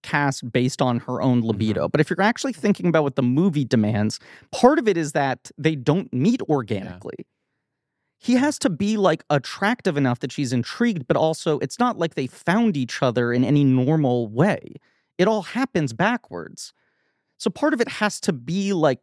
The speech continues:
Speaker 1: she comes to fall for him versus
Speaker 2: So it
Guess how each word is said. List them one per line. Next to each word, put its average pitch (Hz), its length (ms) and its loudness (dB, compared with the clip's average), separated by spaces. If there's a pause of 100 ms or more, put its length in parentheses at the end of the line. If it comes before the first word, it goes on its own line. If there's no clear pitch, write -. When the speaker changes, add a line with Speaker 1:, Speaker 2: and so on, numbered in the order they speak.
(100)
Speaker 1:
she - 260 -8
comes 220 640 -2
to 113 280 -2
fall 101 300 0
for - 180 -12
him - 400 -8 (800)
versus 175 360 -4
Speaker 2:
So - 80 -10
it - 20 -4